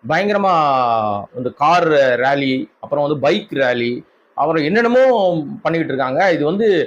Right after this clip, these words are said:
அ, நம்முடைய இங்க, அ, நம்ம தமிழ் நடிகர், இங்கிருந்து ஒரு நடிகருடைய, அ, ஒரு படத்திற்கு இவ்வளவு பெரிய வைபை வந்து வெளிநாடுகள்ல கொண்டாடுறது அப்படின்றது ரொம்ப பெருசா தான் பார்க்கப்படுது.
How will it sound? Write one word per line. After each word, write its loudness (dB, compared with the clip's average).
அ, 0
நம்முடைய 2
இங்க, 0
அ, 2
நம்ம -2
தமிழ் -2
நடிகர், 0
இங்கிருந்து 0
ஒரு 0
நடிகருடைய, 0
அ, 2
ஒரு -2
படத்திற்கு -4
இவ்வளவு 0
பெரிய -2
வைபை 0
வந்து -2
வெளிநாடுகள்ல -2
கொண்டாடுறது -2
அப்படின்றது -6
ரொம்ப 0
பெருசா 0
தான் 0
பார்க்கப்படுது. -2